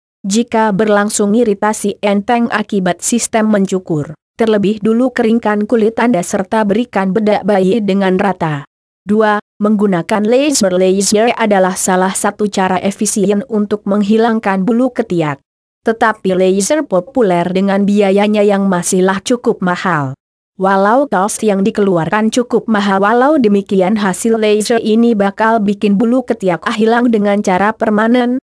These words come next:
Hal semacam ini karena sebab laser bakal mematikan manfaat dari beberapa sel perkembangan rambut. Bila Anda betul-betul tertarik dengan laser ini, Anda dapat mencari info dengan berkonsultasi segera dengan dokter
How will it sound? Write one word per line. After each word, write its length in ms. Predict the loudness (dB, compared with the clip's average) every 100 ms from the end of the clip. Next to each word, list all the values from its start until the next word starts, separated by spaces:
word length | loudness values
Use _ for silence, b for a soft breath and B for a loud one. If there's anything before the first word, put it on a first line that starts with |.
| _ -4
Hal 320 | 0 2 0
semacam 480 | 0 0 0 -2 0
ini 320 | 2 2 2
karena 400 | 0 0 0 -2
sebab 400 | -2 0 0 2
laser 480 | 2 2 0 0 2
bakal 480 | 0 0 0 0
mematikan 560 | 2 0 0 -4 -2 -2
manfaat 560 | 0 -2 -2 -4 -4 -4
dari 240 | -2 0 0
beberapa 560 | 0 0 0 0 -2
sel 240 | -2 -2 -2
perkembangan 560 | 0 0 2 0 0
rambut. 480 | 0 0 0 0 -4 _ _ _ _ -2
Bila 240 | 2 4 2
Anda 240 | 0 2 2
betul-betul 720 | 0 0 0 0 0 2 0
tertarik 560 | -2 -6 -2 -2 -2 -2
dengan 240 | -2 -2 0
laser 400 | 0 0 0 -2
ini, 480 | 2 2 2 0 -4 -4
Anda 480 | 0 2 2 0 0
dapat 400 | 0 0 -2 0
mencari 400 | 0 2 0 0 0
info 240 | 0 0
dengan 400 | 0 0 2 2
berkonsultasi 1040 | 0 -2 -2 -2 0 -2 0 -2 0 -2
segera 480 | 0 -2 0 2 2
dengan 320 | 0 0 0
dokter 320 | 0 0 -2